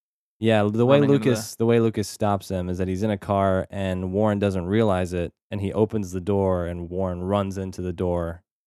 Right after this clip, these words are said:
Speaker 1: and, you know, falls down. And they said his stunt double did that so hard that he broke a rib.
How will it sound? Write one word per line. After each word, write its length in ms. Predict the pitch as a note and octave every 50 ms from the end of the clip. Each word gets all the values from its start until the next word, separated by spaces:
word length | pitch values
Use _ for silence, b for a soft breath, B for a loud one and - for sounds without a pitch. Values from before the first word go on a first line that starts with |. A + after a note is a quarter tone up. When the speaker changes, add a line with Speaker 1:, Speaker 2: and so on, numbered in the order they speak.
| _ _ _ _ _ _ _ _ _ -
Speaker 1:
and, 180 | F#2 F2+ F2+ F2
you 40 | E2+
know, 280 | E2 D#2+ D#2+ D#2 D#2+ _ _ _ _ _ -
falls 280 | G2+ F#2+ F#2 F2 E2
down. 340 | E2+ G2+ G2 F#2 E2+ E2+ E2
And 140 | E2 F2 F2
they 100 | F2 F2
said 460 | E2+ - - G#2+ G2 F#2 F2+ E2+ - _ _ _
his 140 | - F#2 -
stunt 260 | - - A2 G2 F2+
double 240 | F2 F2+ E2+ E2+ F2
did 180 | E2+ F2+ F2+ F2
that 240 | F2 E2 D2+ -
so 220 | - - F#2+ F2+ E2+
hard 340 | - - - F#2+ F2 F2 E2+
that 100 | F2 E2+
he 60 | F2
broke 300 | E2+ F2 F2 E2 E2 E2+
a 40 | E2
rib. 380 | D#2+ D#2 D#2 D#2 E2 F2+ F#2+